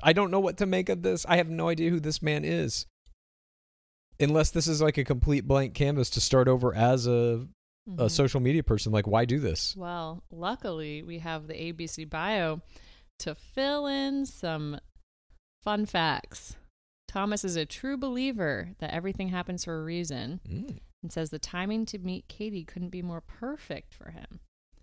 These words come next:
Speaker 2: It's all about substance and companionship. He would like someone to stand by his side as he's more involved in his community. She must also have a healthy appetite. His love language is food.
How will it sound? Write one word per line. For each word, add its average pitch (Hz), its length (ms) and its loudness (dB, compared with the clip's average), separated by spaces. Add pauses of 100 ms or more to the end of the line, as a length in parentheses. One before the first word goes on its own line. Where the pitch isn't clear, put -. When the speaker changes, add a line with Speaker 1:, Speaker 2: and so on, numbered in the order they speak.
(340)
Speaker 2:
It's - 100 -14
all 160 80 -6
about - 200 -10
substance 170 640 -8
and 156 180 -12
companionship. 156 960 -6 (1000)
He 156 80 -12
would 147 120 -10
like 147 160 -12
someone 156 220 -8
to 147 80 -8
stand 156 180 -6
by 151 100 -4
his 156 100 -6
side 160 200 -4
as 165 200 -6 (120)
he's 165 220 -8
more 165 320 -4 (100)
involved 165 400 -4
in 170 140 -2
his 165 180 -6
community. 190 640 -2 (880)
She - 140 -14
must 143 180 -6
also 147 200 -4
have 156 100 -6
a 160 60 -8
healthy 175 320 -4
appetite. 190 640 -2
His 160 180 -4
love 151 220 -6
language 147 380 -8
is 143 180 -12 (100)
food. 220 600 -4